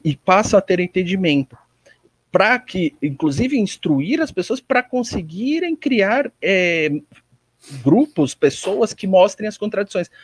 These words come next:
Porque pra mostrar a contradição, você tem que entender a, o, o, a, o problema em si. O M B L consegue fazer isso por uma questão de know-how, que é em relação aos memes. Você vê que a molecada pega a, a informação,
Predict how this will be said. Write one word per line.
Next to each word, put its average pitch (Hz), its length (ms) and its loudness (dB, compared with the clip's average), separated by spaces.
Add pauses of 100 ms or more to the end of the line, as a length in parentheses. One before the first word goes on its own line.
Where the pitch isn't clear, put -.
(160)
Porque 127 200 -4
pra 254 200 0
mostrar 247 280 -2
a 196 40 -8
contradição, 175 460 -8
você 208 140 -2
tem 196 160 0
que - 200 -10
entender 190 720 2 (340)
a, 180 220 -2
o, 160 140 0 (100)
o, 180 140 0 (200)
a, 156 300 4
o 156 80 -2
problema 190 380 2
em 202 40 -2
si. - 280 -2 (280)
O 135 120 -2
M 139 160 2
B 151 100 0
L 196 280 2
consegue 185 540 0
fazer 123 300 -4
isso 139 540 -6 (400)
por 123 120 2
uma 131 160 2
questão 123 360 -2
de 117 120 -4
know-how, 123 600 2 (280)
que - 160 -2
é 143 120 4
em 165 80 -2
relação 180 360 0
aos 208 400 0
memes. 185 340 0
Você - 120 0
vê 156 140 2
que - 240 -8
a 143 100 2
molecada 180 640 -2 (120)
pega 262 480 2
a, 151 460 0
a 147 40 4
informação, 156 580 0